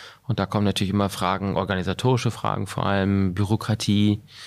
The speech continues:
Wie kann man das verhindern? Und das ist, glaub ich, eine große Herausforderung, die wir aber sehr ernst nehmen, die mir persönlich auch sehr wichtig ist. Ich glaube, das schaffen wir, indem wir, ähm,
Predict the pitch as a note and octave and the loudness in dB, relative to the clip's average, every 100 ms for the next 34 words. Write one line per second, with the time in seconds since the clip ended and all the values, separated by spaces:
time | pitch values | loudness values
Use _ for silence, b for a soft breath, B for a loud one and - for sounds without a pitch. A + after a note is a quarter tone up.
0 | B B B G2 G#2+ F#2+ G#2 G#2 G2+ - | B B B 0 0 2 0 2 0 -2
1 | G2 F#2 A#2+ B2 B2+ G#2 F#2 G2 - - | 0 2 4 4 2 0 0 -2 -2 -6
2 | - F#2+ E2+ F#2+ F2 G2 F2+ A#2 D3+ C3 | -4 -2 0 -2 -2 -4 0 2 2 2
3 | B2+ C3 - - B2 B2 B2+ - - - | 2 -2 -2 -2 -2 0 0 -2 -6 -6
4 | G2 G#2 G2+ G2 F#2 F#2 - A2+ - C#3+ | 0 2 2 2 2 0 0 -2 2 2
5 | E3 - _ b b b b - F#2+ F#2 | 2 -2 _ b b b b -4 0 2
6 | F2+ F#2+ F2+ A#2+ - - G#2 A#2 B2 A#2+ | 2 2 2 2 0 0 0 0 0 -2
7 | - A2+ G2 F#2+ F#2 G#2+ A2 G#2+ - b | -2 -2 -4 -2 0 2 2 0 -6 b
8 | b b - G#2 - A2+ A#2+ G#2 A2 G2 | b b -6 -4 -2 -2 0 2 2 2
9 | F#2+ F#2+ F#2 F#2+ F#2+ F#2+ F#2 F2 C2 F2 | 0 2 2 2 2 4 2 0 0 0
10 | F2+ F2+ | 0 -2